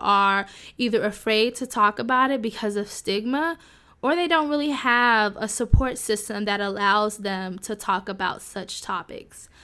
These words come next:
I don't wanna get too into it, but even me, for example, you know, I grew, I grew up in a Caribbean household. Talking about your emotions was not a thing.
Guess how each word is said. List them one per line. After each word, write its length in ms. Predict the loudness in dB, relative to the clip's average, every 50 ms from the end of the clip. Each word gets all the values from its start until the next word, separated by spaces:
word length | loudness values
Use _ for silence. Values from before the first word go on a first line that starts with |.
| -20 -20 -20 -20 -20 -20 -20 -14 -6 -2
I 140 | 0 2 4
don't 140 | 4 4
wanna 140 | 2 2 2
get 200 | 2 2 0 0
too 180 | 0 0 0 2
into 440 | 2 2 0 0 0 0 2 4 4
it, 180 | 4 2 2
but 240 | 2 2 2 2 0
even 320 | -2 -2 0 0 0 0
me, 160 | 2 0 0 -2
for 480 | -2 0 0 2 2 4 2 2 0 0 -2
example, 840 | -4 -4 -2 -2 -2 0 0 -2 -4 -4 -2 -2 0 0 -2 -2
you 100 | -2 0
know, 100 | 0 0
I 100 | 0 0
grew, 320 | 0 0 0 2 0 0 -2
I 80 | -4 -4
grew 180 | -4 -2 -2 -2
up 140 | -2 -2
in 80 | -4 -6
a 60 | -6
Caribbean 680 | -6 -4 -2 0 2 2 2 0 0 -2 -2 -2 -4 -4
household. 840 | -6 -4 -2 0 0 0 -2 -4 -6 -6 -6 -6 -6 -8 -12 -14 -16 -20 -20 -20 -20 -20 -20 -20 -16 -4 2
Talking 340 | 4 4 4 4 0 -4
about 380 | 0 4 6 6 6 6 2 -2
your 140 | -2 0 0
emotions 880 | 0 2 0 2 2 2 2 2 0 0 -2 -2 0 0 0 0 -2
was 160 | -2 -2 0 0
not 260 | 2 2 2 2 0
a 60 | -2
thing. 420 | -4 -4 -6 -6 -6 -8 -10 -10